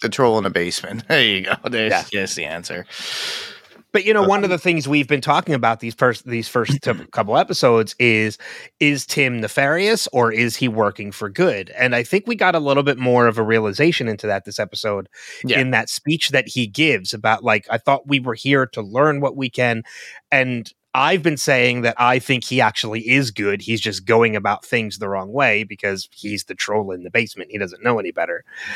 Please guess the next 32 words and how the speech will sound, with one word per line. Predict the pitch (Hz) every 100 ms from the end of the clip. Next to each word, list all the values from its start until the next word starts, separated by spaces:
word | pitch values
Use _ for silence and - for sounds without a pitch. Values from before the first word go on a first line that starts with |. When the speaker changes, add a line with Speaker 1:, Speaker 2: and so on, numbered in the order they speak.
| - -
Speaker 2:
Um, | 110 101 92 90 - _
and | 156 139
I |
think | 139 170
it's | 170 151
leaning | 165 180 160 143
more | 139 135 135
in | 127
that | 120
direction. | 120 110 110 - 92
I | 90
think | 98 127 117
he | - 131 120
is | 120 123 -
there | 117 113
to | -
help. | 92 120 120 -
He | 117 110
wants | 104 107 107 -
things, | 110 101 98 - - _ - - _ _ _ _
he, | 143 151 147
he | 135 143
doesn't | 170 180 160
want | 143 156 -
anybody | 139 135 120 120 120
getting | 104 - 113 107
hurt. | 98 110 92
He's | - 117 107
not | 123 -
trying | - 131 127
to | 113
hurt | - - 107